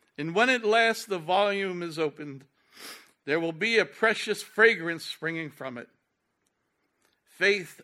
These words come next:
asks no signal from the skies to show that prayers accepted rise. Our priest is in his holy place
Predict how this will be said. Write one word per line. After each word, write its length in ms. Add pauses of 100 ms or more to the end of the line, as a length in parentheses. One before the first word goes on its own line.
asks 380
no 180
signal 720 (580)
from 300
the 100
skies 540
to 100
show 300
that 160
prayers 480
accepted 640
rise. 640 (560)
Our 180
priest 600
is 160
in 100
his 200
holy 340
place 580